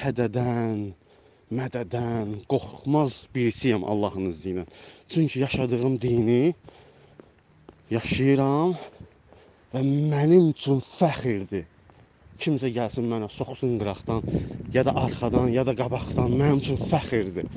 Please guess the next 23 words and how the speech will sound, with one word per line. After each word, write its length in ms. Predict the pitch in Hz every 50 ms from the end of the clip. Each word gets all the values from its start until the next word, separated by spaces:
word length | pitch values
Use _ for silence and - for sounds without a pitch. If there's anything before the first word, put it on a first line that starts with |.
| - - - - - - - - - - - - - - -
Aydındır. 380 | 113 117 113 107 113 113 113 107 131 120
Zaten 560 | - - - - 185 175 156 - - 190 175
elə 160 | 165 151 156 156 165
mən 180 | 156 151 143
bunu 220 | 135 131 131 131 120
istəyirəm. 460 | - - - 107 95 95 95 85 - - - - - - - - - 127
Zaten 400 | 131 165 165 165 160 180 175 165
elə 220 | 151 151 147 147
mən 160 | 151 151 151 139 117
bunun 240 | 127 175 196 196 196 175
üçün 240 | - - 143 120 113
yaşayıram. 500 | 113 98 - - 117 101 98 101 101 104 - - - - - - - - - - - - - - - - - - - - - - - - - 151
Zaten 480 | - 151 151 151 156 156 165 151 151
elə 160 | 143 139 139
mən 160 | 143 143 143 -
kafirin 560 | - - 147 127 135 - 143 151 165 170 160 -
əli 240 | 147 143 147 147 151 139
ilə, 100 | 127 123 107 - - - - - - -
münafiqin 720 | - 139 139 143 156 151 143 - - - - 180 165 160 - 165
əli 180 | 139 139 143 139 127
ilə, 160 | 123 123 117 - - - - - - - - - -
zındıqların, 880 | 120 120 131 160 156 147 147 147 - 151 151 160 165 170 180 175 160 131 - - - - - - - - - - - - - - - - - - - -
bidətçilərin 800 | 156 156 151 131 156 - - - - 143 139 147 147 156 160 156